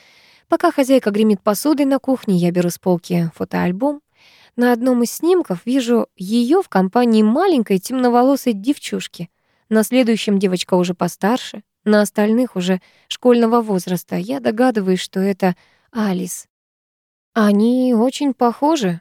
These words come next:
с женщиной. Вот Алис выступает со школьным оркестром, вот получает грамоту, а тут ей покупают щенка.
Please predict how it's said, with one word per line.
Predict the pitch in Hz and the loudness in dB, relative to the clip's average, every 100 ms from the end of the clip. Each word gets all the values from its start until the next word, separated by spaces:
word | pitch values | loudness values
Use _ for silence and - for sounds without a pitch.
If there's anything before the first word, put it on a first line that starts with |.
| _ | _
с | 202 | -4
женщиной. | 202 214 214 185 - 170 180 _ _ _ _ _ _ - | -4 0 0 -2 -6 -12 -14 _ _ _ _ _ _ -8
Вот | 311 381 254 | -2 0 2
Алис | 262 190 - | 2 0 -2
выступает | 208 220 - 214 233 254 240 | -4 -2 -2 0 0 0 0
со | 202 | -4
школьным | 185 - 226 202 | -2 0 2 2
оркестром, | 180 175 226 214 - 202 185 180 | 0 -2 -2 -2 -2 -4 -2 0
вот | 180 247 | 0 -2
получает | - 185 - 190 180 | 0 -2 0 -2 -2
грамоту, | 180 185 226 233 214 208 185 - - | 0 2 2 2 2 0 -6 -8 -6
а | 180 180 | -2 -2
тут | - 208 185 | -2 -2 -2
ей | 185 180 | 0 0
покупают | 170 - 175 180 180 170 | -2 -4 -2 0 0 -2
щенка. | - - 185 185 - 156 | -8 -4 -2 -2 -6 -16